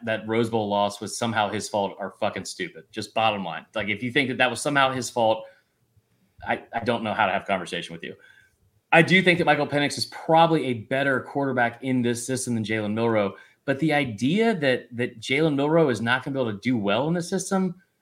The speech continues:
is ridiculous, because you look at some of the numbers from last year. Like, I don't, I don't know why people want to continue to doubt the kid, but, like, i-, if you look at what he did statistically, I mean, he had a higher passer rating than Michael Penix by fifteen points.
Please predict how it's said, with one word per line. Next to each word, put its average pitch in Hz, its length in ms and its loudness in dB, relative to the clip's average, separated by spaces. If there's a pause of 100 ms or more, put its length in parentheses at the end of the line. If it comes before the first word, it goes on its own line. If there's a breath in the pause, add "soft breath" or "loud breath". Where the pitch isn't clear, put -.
(260)
is 127 160 2
ridiculous, 113 560 -4 (160)
because 131 480 2 (300 soft breath)
you 156 120 4
look 214 80 6
at 196 60 2
some 196 100 2
of 180 40 2
the 147 60 2
numbers 165 220 4
from 135 100 -4
last 131 240 2
year. 139 120 2
Like, 160 140 0
I 185 140 6
don't, 247 200 4
I 175 60 2
don't 220 340 4
know 190 140 4
why 151 180 2
people 139 400 -2
want 135 280 0
to 131 80 -8
continue 123 320 -6
to 110 100 -4
doubt 110 260 2
the - 80 -8
kid, 156 280 0 (480 loud breath)
but, 143 120 0
like, 147 360 2 (680)
i-, 165 40 -4 (100)
if 170 180 0
you 170 100 4
look 170 280 2
at 190 100 0
what 160 160 2
he 156 100 -4
did 139 240 -2
statistically, 110 880 -6
I 165 60 -2
mean, 190 100 4
he 202 60 4
had 233 180 4
a 175 160 2
higher 214 320 2
passer 208 320 0
rating 151 220 0
than 127 80 -2
Michael 156 240 0
Penix 170 260 -2
by 123 120 -4
fifteen 196 440 -2
points. - 460 -8